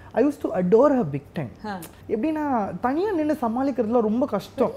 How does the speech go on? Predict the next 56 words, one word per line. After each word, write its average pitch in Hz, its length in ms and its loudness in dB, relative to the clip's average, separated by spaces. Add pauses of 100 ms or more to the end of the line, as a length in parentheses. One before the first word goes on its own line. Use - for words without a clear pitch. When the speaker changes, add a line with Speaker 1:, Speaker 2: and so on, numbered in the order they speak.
Speaker 2:
பெரிய 269 180 -2
Speaker 1:
You 254 60 0
know, 269 60 2
Speaker 2:
விஷயம். 196 160 2
Speaker 1:
like, - 100 -10
நம்ம 175 220 -2
என்ன, 214 220 -2
நம்ம, 202 240 0
நம்ம 196 180 0
எவ்வளோ 247 300 0
ஸ்ட்ராங்கா 233 280 2
இருந்தாலும், 214 420 0 (1300)
the 247 60 8
end 262 100 6
of 285 100 0
the 285 60 2
day, 269 140 2 (160)
we - 20 0
are 185 160 2
women. 202 340 4 (260)
Speaker 2:
Correct. 302 340 -6
Speaker 1:
So, 240 160 -2
எங்கேயோ 254 360 6
ஒரு 294 120 6
இடத்துல 233 140 -4
அப்படியே 202 260 2
லைட்டா 185 240 0
ஒரு 190 160 2 (100)
பிரேக் 185 200 2
டவுன் 208 180 4
இருக்கும் 170 300 0
Speaker 2:
Correct, 139 60 -6
Speaker 1:
கண்டிப்பா. 143 380 -4 (160)
Speaker 2:
correct. 311 360 -12
Speaker 1:
அது 220 200 0
மாதிரி 269 220 0
அவங்க 214 160 0
கிட்ட 220 140 -2
நான் 208 180 -4
பார்த்ததே 202 360 -2
கிடையாது. 156 300 -4 (260)
So, 214 100 2
ஒரு 196 220 2
five 294 320 0
இயர்ஸ்க்கு 254 300 2
முன்னாடி 185 260 2
I 190 100 4
met 143 240 0
her. 151 80 4 (220)
Speaker 2:
ம். 208 40 -8
Speaker 1:
Uh, 190 340 -8
that 160 380 4
is 277 240 -2 (100)
when 180 120 0
I 185 80 0
was 185 140 0